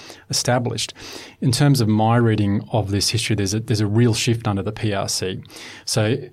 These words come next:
particularly by, uh, the end of the Cold War, you have a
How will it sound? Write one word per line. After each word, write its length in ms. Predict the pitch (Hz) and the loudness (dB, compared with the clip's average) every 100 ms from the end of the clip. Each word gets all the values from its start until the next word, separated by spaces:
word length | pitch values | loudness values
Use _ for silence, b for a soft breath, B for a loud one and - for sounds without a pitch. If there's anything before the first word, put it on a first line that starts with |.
| _ | _
particularly 520 | - - 143 131 113 | -4 -2 0 2 2
by, 680 | 101 107 104 101 98 98 117 180 | 2 0 0 0 0 -2 -4 -4
uh, 300 | 104 95 95 | -4 -4 -4
the 100 | 104 | -4
end 120 | 101 | -4
of 60 | |
the 80 | 98 | -6
Cold 340 | 107 110 95 98 | -4 -4 -2 -4
War, 260 | 98 95 | -4 -2
you 160 | 107 101 | -2 -4
have 420 | 95 107 104 104 539 302 - - | -2 -2 -4 -6 -8 -10 -10 -10
a 380 | 117 101 101 101 | -6 -4 -4 -6